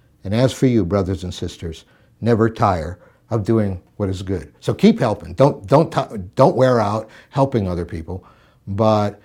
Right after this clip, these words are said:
at the same time, it's not God's will that anybody become dependent on you. In fact, this is the same passage where he'll also say,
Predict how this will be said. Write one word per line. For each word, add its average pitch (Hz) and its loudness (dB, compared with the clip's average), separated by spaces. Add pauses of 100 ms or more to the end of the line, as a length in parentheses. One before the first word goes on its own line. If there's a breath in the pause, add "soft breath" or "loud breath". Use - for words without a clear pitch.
(280 soft breath)
at 110 -6
the 120 -4
same 175 0
time, 123 -2
it's 110 -8
not 139 -4
God's 131 -4
will 120 0
that 117 -2
anybody 110 -4
become 107 -6
dependent 104 -8
on 92 -8
you. 90 -10
In - -20
fact, 87 -10
this - -4
is 104 -6
the 107 -8
same 104 -4
passage 92 -10 (340 soft breath)
where 107 -6
he'll 101 -4
also 95 -8
say, 90 -8